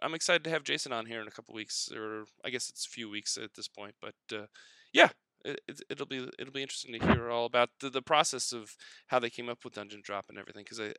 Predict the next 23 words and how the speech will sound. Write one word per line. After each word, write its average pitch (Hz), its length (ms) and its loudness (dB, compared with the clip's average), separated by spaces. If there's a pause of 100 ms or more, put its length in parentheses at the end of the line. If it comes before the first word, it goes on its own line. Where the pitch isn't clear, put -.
(120)
uh, - 80 -10 (100)
from 110 260 -14
what, 120 140 -4 (220)
uh, 113 220 6
I've 117 160 0
heard, 127 260 2
it's - 180 -6
kind 120 220 -6
of 110 60 -10
a 110 40 -10
neat 113 260 -12
process 120 440 -4
that 110 120 -14
they 104 140 -8
came 113 160 -14
up 104 180 -18
with. - 100 -18 (720)
Um, 95 280 -4 (100)
but 196 80 10
yeah, 262 120 12
no, 226 320 4
I 175 220 8
enjoyed 180 560 4